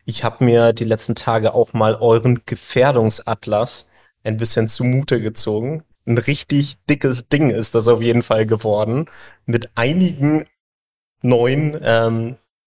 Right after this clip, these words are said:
Medienphänomenen, die, äh, von euch aufgeführt wurden. Also total spannend, das quasi im, in Verbindung auch mit diesem Jahresbericht von Jugendschutznet zu sehen.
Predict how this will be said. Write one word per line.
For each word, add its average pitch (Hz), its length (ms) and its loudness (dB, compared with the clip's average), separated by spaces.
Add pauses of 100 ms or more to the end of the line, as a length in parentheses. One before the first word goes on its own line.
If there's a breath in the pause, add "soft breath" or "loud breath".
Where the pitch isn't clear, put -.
(140)
Medienphänomenen, 117 1300 0
die, 107 340 -8
äh, 104 200 -6
von - 220 -4
euch 104 200 -6
aufgeführt - 720 -6
wurden. - 360 -12 (1000)
Also 113 160 -2
total 110 320 -2
spannend, 117 400 0
das 110 160 0
quasi 110 380 -2
im, 104 440 -6 (480)
in 110 140 -4
Verbindung 113 540 0
auch - 220 -2
mit 110 120 -4
diesem 107 160 -4
Jahresbericht 110 580 0
von 127 140 -4
Jugendschutznet 120 800 -6
zu - 160 -10
sehen. - 340 -14